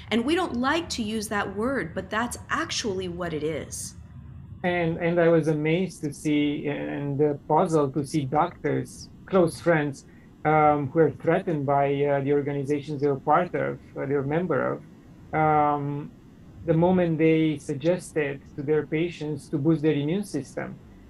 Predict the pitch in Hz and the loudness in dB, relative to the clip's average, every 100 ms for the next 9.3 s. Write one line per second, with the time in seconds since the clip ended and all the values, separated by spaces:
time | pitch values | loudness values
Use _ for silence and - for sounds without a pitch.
0 | - 147 147 147 147 - 170 175 160 143 | -4 2 4 4 4 2 2 2 0 -2
1 | 170 180 175 143 143 139 151 147 139 131 | -2 -2 -2 -2 0 0 0 0 -2 -2
2 | 160 165 123 127 135 160 180 175 156 151 | -2 -4 -6 -2 4 4 4 2 0 0
3 | 147 - 175 180 156 135 139 170 175 - | -2 0 -2 0 -2 0 0 0 -4 -6
4 | 127 127 143 143 135 135 165 190 190 135 | -6 -4 -2 0 0 -2 -6 -6 -4 -4
5 | 123 - - - - - - - 165 160 | -4 -8 -18 -20 -20 -20 -12 4 8 10
6 | 151 131 147 180 135 131 156 170 143 151 | 8 6 4 4 2 4 6 6 4 0
7 | 135 143 151 143 139 135 - 160 151 165 | 0 -4 -4 -4 -4 -6 -10 -8 -4 -2
8 | 170 151 143 139 131 123 143 127 - 185 | 0 0 0 -2 0 2 2 0 -8 -10
9 | 185 117 - | -10 -10 -16